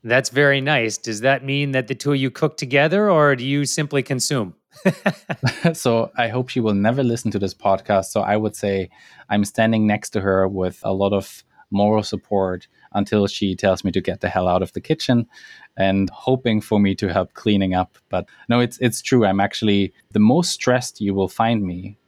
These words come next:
Speaker 2: you know, is not building a startup, raising money, or growing a brand globally. The most stressed you will find me is if I have two pans at the same time on the oven.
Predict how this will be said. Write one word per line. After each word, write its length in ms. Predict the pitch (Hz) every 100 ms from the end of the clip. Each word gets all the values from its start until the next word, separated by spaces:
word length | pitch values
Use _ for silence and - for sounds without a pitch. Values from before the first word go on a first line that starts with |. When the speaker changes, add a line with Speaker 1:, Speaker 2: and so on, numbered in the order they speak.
| -
Speaker 2:
you 140 | 104
know, 120 | 101
is 140 | 95 -
not 220 | 110 110
building 320 | 113 107 107
a 80 | 101
startup, 500 | - 101 101 95 - _ _ - -
raising 400 | 110 117 123 110
money, 300 | 101 98 95
or 160 | 92 92
growing 400 | 110 107 117 110
a 180 | 98 -
brand 320 | 104 101 101
globally. 540 | 101 101 95 92 92 - - _
The 60 | 101
most 280 | 104 147 -
stressed 380 | - 113 -
you 80 | 107
will 100 | 101
find 320 | 98 104 104 104
me 260 | 95 95 - _ _ _
is 480 | - 101 95 - -
if 120 | 104
I 80 | 107
have 220 | 95 92
two 200 | - 135
pans 380 | 127 113 107 101
at 80 | 90
the 60 | 92
same 260 | - 98
time 300 | 90 98 92
on 100 | 90
the 120 | 87
oven. 280 | 87 95 107